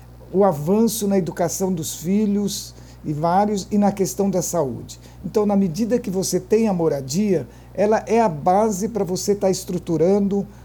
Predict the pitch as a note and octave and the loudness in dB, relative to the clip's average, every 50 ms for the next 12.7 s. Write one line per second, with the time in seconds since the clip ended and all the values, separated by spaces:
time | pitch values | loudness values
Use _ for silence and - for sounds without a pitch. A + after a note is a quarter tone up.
0 | - - - F3 - - F#3+ G3 F#3+ F#3+ - - - E3 F3 F3 F3+ F3 E3+ F3 | -12 -8 -8 -6 -4 0 2 2 2 0 -2 -8 -2 0 2 2 2 2 4 4
1 | F#3+ G3 F3+ F3 - - F3+ E3 D#3+ - E3+ E3+ E3+ C3+ C#3+ D3 F3+ E3+ A2+ F#2+ | 4 2 2 0 -2 -2 -4 -4 -4 -4 -2 -2 -2 -2 -4 -8 -8 -10 -12 -14
2 | - - - - - - - - - - E3+ F3+ F#3 G3 G#3+ A3+ G#3+ - - G3+ | -16 -18 -20 -20 -20 -20 -20 -12 -4 0 2 4 6 6 6 4 2 0 -2 -4
3 | F#3+ - - G3 G3 - - F3 D#3+ - - F#3+ F#3 F3 - - D#3 D3 D#3 F3+ | -4 0 0 0 0 0 0 -2 -2 0 2 2 2 2 0 -2 -4 -2 0 2
4 | G#3 G#3+ G#3 E3+ D#3+ - - G3 - - - E3+ E3 D3 - - - - - - | 2 2 2 0 -2 -4 -4 -6 -6 -2 0 0 0 0 -2 -6 -18 -20 -20 -14
5 | - - A3 A#3 B3 B3 A3+ - - - - - - G3+ A3 A3 F#3 G#3+ G3 F#3 | -4 0 2 4 4 4 2 0 -2 -6 -6 0 2 4 4 4 4 2 2 0
6 | - - E3+ - - E3 - - E3+ E3 C#3+ C#3+ C3 A2 C#3+ G3 G3+ G3 F3 - | -2 -4 -6 -2 -2 -2 -2 -2 -4 -4 -4 -6 -8 -4 -2 0 2 2 2 0
7 | - - G3 G3+ G3 G#3 G3 D3 F3 E3 D#3+ - - - A3+ A#3 A3+ G#3+ - G3 | -2 0 2 2 2 2 0 0 -2 -2 -4 -4 -2 0 2 2 2 2 -2 -6
8 | - - F#3+ F#3+ G#3+ G#3+ E3+ E3 F#3+ F#3 F3 C#3 - D3 A#2+ A2+ A2 G2+ - - | -10 -8 -4 -2 -2 -2 0 0 -2 -2 -2 -2 -4 -6 -6 -6 -8 -12 -16 -18
9 | - - - - - - - - - - - - - - - - F#3 G3 - - | -18 -18 -18 -18 -20 -20 -20 -20 -20 -20 -20 -20 -20 -18 -8 -4 -4 -4 0 0
10 | A3 F#3 F#3 D#3+ C#3+ D#3 F#3+ G3+ G#3+ A3 A3 F3+ D3+ F3 G3 D#3 D#3 G3+ G#3+ G#3 | 0 2 2 0 2 4 4 4 4 2 2 0 0 0 0 2 4 2 4 4
11 | G3 F3+ E3+ C3+ A#2+ A#2+ D3+ F3 G3+ G#3 G#3+ G#3+ G#3 G3+ - - - - - - | 4 2 0 -2 -4 -6 -4 -2 0 2 2 0 0 -2 -8 -14 -20 -20 -20 -20
12 | - - D#3+ F3+ F#3+ G3 G3+ G#3 G3+ G3+ G#3 G3 F#3 | -10 0 2 4 4 6 6 4 4 4 4 2 0